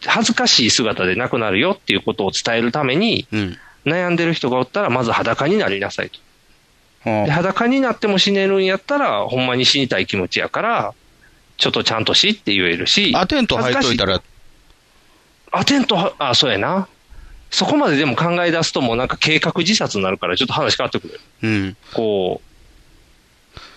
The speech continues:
Speaker 1: だから、なんていうやろ。うん。
Speaker 2: 僕は一方でね、死ぬことも権利やと思うんでね。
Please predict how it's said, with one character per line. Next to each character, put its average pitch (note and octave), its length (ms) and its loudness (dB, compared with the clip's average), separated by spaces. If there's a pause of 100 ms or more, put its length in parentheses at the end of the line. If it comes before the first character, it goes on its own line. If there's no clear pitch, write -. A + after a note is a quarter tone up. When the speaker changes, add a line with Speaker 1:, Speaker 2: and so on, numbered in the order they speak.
(160)
Speaker 1:
だ B2+ 140 0
か A2+ 80 0
ら、 G2+ 120 2
な G#2 120 0
ん G#2 80 -4
て A2 80 -2
い - 20 2
う - 40 -2
や - 60 -4
ろ。 - 120 -6 (200)
う A2+ 40 -2
ん。 C#3+ 100 2
Speaker 2:
僕 A3 160 0
は A#3+ 140 2
一 D3 140 0 (100)
方 A3 160 2
で A#2 140 2
ね、 A#2+ 160 2
死 - 180 4
ぬ A3 600 0
こ - 120 -2
と D3+ 120 0
も G2 420 0 (200)
権 F3+ 200 0
利 A2 100 0
や F2+ 100 0
と F2+ 80 -4
思 G2 180 0
う - 20 -2
ん F2 40 -4
で F#2 120 -2
ね。 G2 220 0